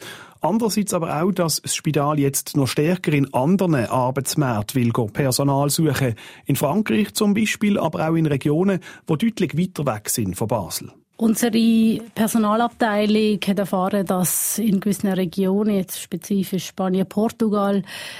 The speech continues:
Speaker 2: einen gewissen Überschuss an Pflegemitarbeitenden hat. Und wir haben deshalb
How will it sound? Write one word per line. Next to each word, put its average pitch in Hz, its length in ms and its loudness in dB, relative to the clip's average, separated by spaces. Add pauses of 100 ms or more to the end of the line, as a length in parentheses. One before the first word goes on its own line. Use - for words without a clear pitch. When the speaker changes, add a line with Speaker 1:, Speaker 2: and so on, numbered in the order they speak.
(220)
Speaker 2:
einen 202 160 0
gewissen 202 300 0
Überschuss 262 880 0
an 220 400 0
Pflegemitarbeitenden 220 1800 0
hat. 226 500 -2
Und 196 460 0
wir 196 160 2
haben 196 180 2
deshalb 202 800 0